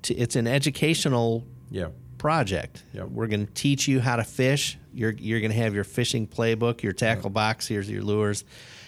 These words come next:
Speaker 1: and then eventually we'll be able to do it on our own.
Speaker 2: Yeah, and I do that. I really have two flavors of that. I have a marketing flavor of that, so it's your general marketing plan, which could include some specifics on social media and so forth.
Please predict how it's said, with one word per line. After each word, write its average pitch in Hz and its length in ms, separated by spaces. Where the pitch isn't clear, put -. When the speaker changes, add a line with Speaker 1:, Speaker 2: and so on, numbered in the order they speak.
Speaker 1:
and 107 260
then 107 120
eventually 110 760
we'll 104 200
be 101 140
able 95 160
to 95 60
do 98 220
it 92 80
on 87 200
our 85 160
own. 101 220
Speaker 2:
Yeah, 107 220
and 101 100
I 117 100
do 123 180
that. 110 240
I 113 80
really 131 300
have 101 100
two 123 160
flavors 98 360
of 87 60
that. 76 220
I 104 40
have 92 120
a 90 40
marketing 123 540
flavor 127 380
of 120 100
that, 123 320
so 92 320
it's - 200
your 95 180
general 107 420
marketing 95 480
plan, 123 500
which - 200
could 107 120
include 98 340
some 98 160
specifics 101 580
on 95 100
social 95 300
media 107 360
and 104 100
so 107 200
forth. 113 440